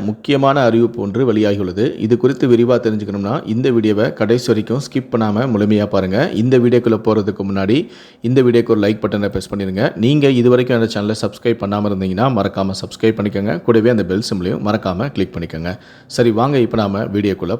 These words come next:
போலாம். ஏ டி எம் கார்டு வைத்திருப்பவர்களுக்கு வங்கிகள் வழங்கும் காப்பீடு பற்றி பெரும்பாலும் தெரியவில்லை. சம்பந்தப்பட்ட வங்கிகளே அவரது வாடிக்கையாளர்களுக்கு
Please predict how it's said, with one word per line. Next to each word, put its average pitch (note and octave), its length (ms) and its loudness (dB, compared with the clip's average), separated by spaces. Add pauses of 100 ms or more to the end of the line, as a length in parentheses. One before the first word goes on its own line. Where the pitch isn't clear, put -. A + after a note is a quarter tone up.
போலாம். E2 280 -6 (1160)
ஏ B2 100 6 (140)
டி E3 80 4
எம் D#3 160 0
கார்டு C3+ 200 2
வைத்திருப்பவர்களுக்கு A2+ 800 0 (320)
வங்கிகள் D3 540 2
வழங்கும் A#2 340 2 (120)
காப்பீடு B2+ 440 2
பற்றி G#2+ 260 -2 (140)
பெரும்பாலும் A#2 560 0
தெரியவில்லை. F#2 440 0 (520)
சம்பந்தப்பட்ட C#3+ 580 2 (220)
வங்கிகளே A#2 480 2 (160)
அவரது A#2+ 420 2
வாடிக்கையாளர்களுக்கு A#2+ 840 2